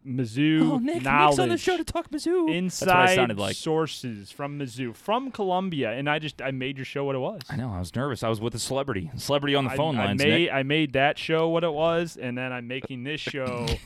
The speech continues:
Speaker 1: what it is. It was funny because,
Speaker 2: Ah.
Speaker 1: because Kat was actually on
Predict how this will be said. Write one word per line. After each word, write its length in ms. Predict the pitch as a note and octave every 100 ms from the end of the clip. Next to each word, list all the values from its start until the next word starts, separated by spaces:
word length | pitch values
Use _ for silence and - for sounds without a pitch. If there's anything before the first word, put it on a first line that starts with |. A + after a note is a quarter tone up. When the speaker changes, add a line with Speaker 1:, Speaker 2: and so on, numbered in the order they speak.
| - -
Speaker 1:
what 180 | B2
it 140 | A#2+ A#2
is. 440 | A#2 G2+ G2 G#2 -
It 80 |
was 160 | G3+ B3+
funny 240 | A3+ A3+
because, 360 | C#3+ C3 C#3+ B2
Speaker 2:
Ah. 360 | A#2+ G2+ F2 E3
Speaker 1:
because 300 | - D#3+ C3+
Kat 300 | - D#3 -
was 180 | D3 C3+
actually 400 | C#3 C#3+ D3 C3+
on 500 | B2 C3+ C3+ C3